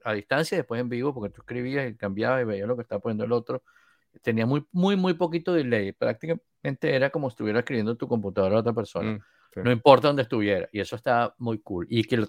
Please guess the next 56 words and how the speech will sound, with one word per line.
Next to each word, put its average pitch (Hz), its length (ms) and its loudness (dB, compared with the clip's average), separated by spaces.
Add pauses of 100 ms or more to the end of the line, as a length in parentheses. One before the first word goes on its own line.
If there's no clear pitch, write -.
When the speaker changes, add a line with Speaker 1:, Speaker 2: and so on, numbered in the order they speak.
(160)
Speaker 1:
y 117 140 2
esto 120 240 4
con 185 120 4
los 127 100 2
P 113 100 -2
D 110 140 2
F, 180 220 -2 (220)
claro, 101 160 2
es 90 60 -4
como 117 180 -2
un 113 160 -4
nivel 113 220 -4
más 107 140 -4
arriba, 98 340 -4
¿no? 139 220 -2
Y 104 240 -4
Speaker 2:
Claro. 104 360 -8 (680)
Speaker 1:
está 98 320 -2
genial, 107 480 0
está - 180 -6
Speaker 2:
Que, 98 40 -10
Speaker 1:
genial 113 240 4
Speaker 2:
por 113 80 4
Speaker 1:
con 117 80 2
Speaker 2:
cierto, 131 280 4
hablando 160 360 8
de 156 100 10
algo 120 140 10
Speaker 1:
presentaciones 117 280 4
y - 20 0
Speaker 2:
así, 180 60 -2
Speaker 1:
cosas 110 300 -6
así. 98 300 -10
Speaker 2:
este, 120 300 -2
hablaron 120 360 0
de 143 60 2
un 135 80 -2
par 139 140 6
de 147 80 2
mejoras 127 340 0
a 123 100 2
Freeform, 104 500 -4
la 101 120 -6
aplicacioncita 107 680 -6
esa 123 160 -2
donde 110 180 -2
uno 117 180 -2
dibuja 113 240 -2
en 117 60 -8
cualquier 107 300 -2
lado, 110 160 2
escribe 107 280 -2
en 101 60 -6
cualquier 110 280 0
Speaker 1:
Sí. 117 60 6
Speaker 2:
lado. 110 320 0